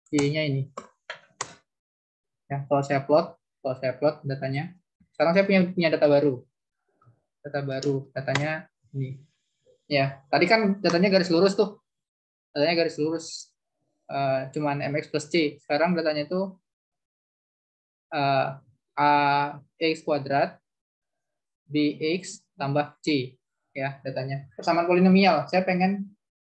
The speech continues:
mengoptimasi persamaan polinomial. Pakai, pakai ya regresi polinomial gitu. Pakai regresi polinomial.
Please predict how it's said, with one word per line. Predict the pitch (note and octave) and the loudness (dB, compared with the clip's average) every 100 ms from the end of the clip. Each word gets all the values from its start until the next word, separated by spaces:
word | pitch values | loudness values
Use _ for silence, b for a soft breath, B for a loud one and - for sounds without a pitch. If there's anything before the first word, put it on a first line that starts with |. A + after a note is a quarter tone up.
| _ _ _ F3 | _ _ _ -4
mengoptimasi | F3 F3 E3+ - F3+ D3+ C3+ - G#3 | -2 -2 -4 -2 0 0 -4 -6 -8
persamaan | - - D#3 D3+ F3 | -6 -4 -2 -2 -4
polinomial. | D3 D3 C3+ C3+ B2 - | -4 -4 -4 -6 -10 -10
Pakai, | B2+ - G3 G3 - _ _ _ _ _ _ _ _ _ _ _ _ _ _ | -10 0 0 0 -10 _ _ _ _ _ _ _ _ _ _ _ _ _ _
pakai | C#3 C#3 F3+ F3+ - | -12 -2 0 0 -4
ya | E3+ D3 C#3+ C#3+ C#3+ C#3+ _ _ _ _ _ _ _ | -2 2 4 4 2 -4 _ _ _ _ _ _ _
regresi | D3+ C#3 D3 E3 | -2 2 0 -2
polinomial | D#3 D3+ D3 F3 D#3 C#3 B2 | -2 -2 -2 -2 -2 -2 -8
gitu. | C3+ - _ _ _ _ - | -14 -18 _ _ _ _ -14
Pakai | C#3 C#3 | -12 -10
regresi | C#3+ C#3 C3+ | -4 -4 -4
polinomial. | - C#3 C#3+ D3 C#3 C#3 | -8 -6 -4 -4 -6 -8